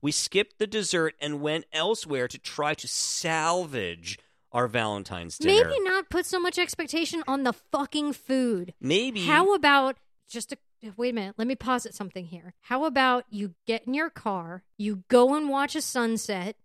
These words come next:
Speaker 2: maybe take a little bit of a walk.
Speaker 1: Yeah, remember
Speaker 2: Come
Speaker 1: the cat thing from earlier?
Speaker 2: Yeah,
Speaker 1: Do that.
Speaker 2: yeah.
Speaker 1: Okay.
Speaker 2: Come back to the car and then suck each other's dicks,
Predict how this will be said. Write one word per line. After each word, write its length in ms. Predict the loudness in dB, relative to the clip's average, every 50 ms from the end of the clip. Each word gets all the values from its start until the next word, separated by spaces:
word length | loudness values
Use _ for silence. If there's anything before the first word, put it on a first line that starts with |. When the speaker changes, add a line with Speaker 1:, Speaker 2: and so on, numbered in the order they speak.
| _ _
Speaker 2:
maybe 200 | -8 -8 -8 -8
take 240 | -8 -8 -6 -6 -4
a 40 | -2
little 200 | 0 0 0 0
bit 140 | 0 -2 -2
of 80 | -2
a 60 | -4
walk. 540 | -6 -4 -2 -2 -2 -2 -4 -6 -10 -16 -20 _ _ -4
Speaker 1:
Yeah, 180 | 0 0 0
remember 340 | 0 0 0 2 2 4 4
Speaker 2:
Come 120 | 4 4
Speaker 1:
the 60 | 6 6
cat 240 | 6 6 6 6 2
thing 200 | 0 0 0 0
from 140 | 0 2 4
earlier? 340 | 4 6 6 6 6 6
Speaker 2:
Yeah, 200 | 6 8 8 8
Speaker 1:
Do 40 | 8 8
that. 300 | 6 6 4 2 -2 -4 -4
Speaker 2:
yeah. 40 | 0
Speaker 1:
Okay. 300 | 2 2 2 2 0 -2 -2
Speaker 2:
Come 200 | 2 2 4 6
back 220 | 6 6 6 4
to 80 | 2 -2
the 100 | -4 -4
car 520 | 0 2 2 2 4 2 0 -2 -4 -6 _ _ _ -2
and 180 | 0 2 4 4
then 320 | 4 4 4 4 0 -2 -4 _ _ _ _ _ -10
suck 440 | -4 -2 0 2 4 2 4 4
each 200 | 4 4 4 4 2
other's 340 | 2 4 4 2 2 0 0
dicks, 680 | 2 4 4 4 4 2 0 -2 -2 -2 -2 -4 -6